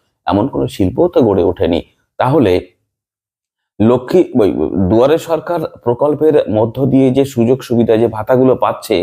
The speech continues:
আমাদের আশেপাশে মানুষজন বা আমার পরিবারের কেউ কেউ পাচ্ছেন, যদি পেয়ে থাকেন, তাহলে পরে আমার পরিবার বা যে দ-,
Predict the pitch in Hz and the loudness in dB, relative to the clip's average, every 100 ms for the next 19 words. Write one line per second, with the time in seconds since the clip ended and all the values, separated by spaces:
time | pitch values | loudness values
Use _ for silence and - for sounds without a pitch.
0 | - _ _ - 110 120 120 - 107 123 | -4 _ _ -4 0 2 0 -2 -2 -2
1 | 117 113 107 104 113 110 101 95 101 101 | -2 -2 0 0 0 0 2 2 0 0
2 | - 107 113 - 107 113 107 101 107 104 | -2 -2 -2 -2 0 2 2 0 0 -2
3 | 101 90 - 104 - 107 92 104 110 - | 0 -4 -2 -4 -2 -2 0 2 2 2
4 | 104 101 101 98 82 - _ _ _ _ | -2 -2 -2 -2 -2 -6 _ _ _ _
5 | _ _ _ _ 98 113 117 113 92 80 | _ _ _ _ -2 2 2 2 0 0
6 | - - _ - 104 107 101 101 101 95 | -4 -10 _ -2 0 -2 0 0 2 0
7 | 90 95 85 - - - 101 104 87 | 0 0 -2 -6 -14 -4 0 2 0